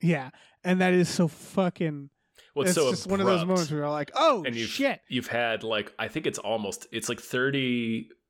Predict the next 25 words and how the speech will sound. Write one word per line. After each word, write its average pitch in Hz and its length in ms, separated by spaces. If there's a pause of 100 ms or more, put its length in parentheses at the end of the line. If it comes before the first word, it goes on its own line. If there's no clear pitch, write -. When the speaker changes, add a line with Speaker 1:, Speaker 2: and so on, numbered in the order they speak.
(380)
Speaker 2:
minutes 123 360
into 147 120
the 139 80
movie, 147 240
I 156 60
think. 160 220
It's 127 140
pretty 339 240
long 135 140
Speaker 1:
Yeah. 247 140
Speaker 2:
into 120 180
the 104 120
movie. 127 300
They 104 140
have 131 160
a 113 40
whole 156 300
other 120 180
side 123 400
trip - 300
to 101 80
that, 98 140
like, 95 140
other 95 260
house, 92 580